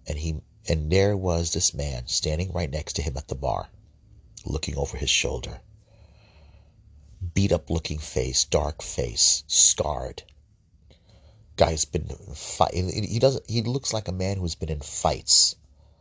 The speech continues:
And he says, and he talks to him about what he's going through. Like, he knows what he's going through. Like, he knows this, this strange place he's in, you know, in, in his mind, spiritually, supernaturally.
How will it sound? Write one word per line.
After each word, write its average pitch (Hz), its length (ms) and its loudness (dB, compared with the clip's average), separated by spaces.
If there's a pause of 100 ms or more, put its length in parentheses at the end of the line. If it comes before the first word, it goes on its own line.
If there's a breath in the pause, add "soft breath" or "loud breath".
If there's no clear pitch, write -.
(1300 soft breath)
And 104 80 0
he 107 80 2
says, 95 300 0 (120)
and 98 120 -2
he 113 220 0 (1400 soft breath)
talks - 320 2
to - 80 -2
him 87 100 -4
about 80 240 -4
what 78 140 -4
he's 85 120 0
going 160 280 -2
through. - 180 -2
Like, 76 140 -4
he 104 140 -2
knows 107 480 2
what 95 120 0
he's - 180 -2
going 123 240 -2
through. 69 200 -4
Like, 76 140 -6
he 95 240 0
knows 95 800 0 (1080 loud breath)
this, - 360 4
this - 460 2 (220)
strange - 640 4
place 127 300 -2
he's 80 220 -2
in, - 160 -8 (200)
you - 120 -4
know, 73 140 2
in, 80 240 0
in 76 100 -4
his 82 220 0
mind, 87 420 0
spiritually, 98 560 0
supernaturally. 78 920 -4